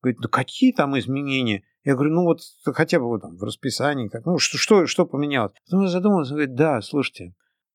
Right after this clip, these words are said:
вот раньше я своих работников отправляла, давала им дополнительные выходные, чтобы картошку копать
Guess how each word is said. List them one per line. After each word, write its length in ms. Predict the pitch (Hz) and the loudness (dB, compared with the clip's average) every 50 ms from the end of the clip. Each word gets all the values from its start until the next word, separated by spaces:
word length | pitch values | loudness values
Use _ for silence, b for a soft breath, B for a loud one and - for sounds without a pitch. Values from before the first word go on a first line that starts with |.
| _ | _
вот 220 | - 127 143 131 - | 0 0 0 0 -2
раньше 640 | - - 131 127 165 202 226 220 - - - 123 107 | -6 -4 -2 0 2 2 2 2 2 2 0 -2 -2
я 200 | 101 104 143 151 | -2 -2 -2 -2
своих 420 | - - 143 143 151 151 135 - | -2 -2 -2 -2 -2 -2 -2 -2
работников 760 | - 127 120 - - 113 - - - 104 92 - - - - _ _ _ _ _ _ _ _ _ _ _ | -2 -2 -2 0 -2 -2 -2 -4 -8 -12 -12 -12 -16 -18 -20 _ _ _ _ _ _ _ _ _ _ _
отправляла, 880 | 120 113 - - - 120 127 135 143 151 165 160 151 139 127 117 120 107 | -14 -14 -8 -4 -2 -2 -2 -2 -2 -2 -2 0 0 0 0 -2 -2 -2
давала 400 | 110 135 135 139 139 127 117 110 | -2 0 0 0 0 0 0 -2
им 240 | 107 104 104 101 101 | -4 -4 -6 -6 -6
дополнительные 640 | 101 101 - 135 135 139 131 120 107 - 107 107 107 | -6 -4 -2 -2 -2 -2 -2 -6 -6 -6 -6 -6 -6
выходные, 760 | 110 117 - - 120 123 131 160 202 226 214 156 - - - _ _ _ _ _ _ _ _ _ | -6 -8 -6 -4 -4 -2 -2 0 0 0 0 -2 -4 -6 -12 _ _ _ _ _ _ _ _ _
чтобы 360 | - - - - 139 123 - | -10 -4 -2 -2 -2 0 0
картошку 480 | - 170 - - 156 - - - - _ | -2 -2 0 0 -2 -2 -2 -6 -10 _
копать 360 | - 113 - - - - | -6 -6 -6 -6 -10 -16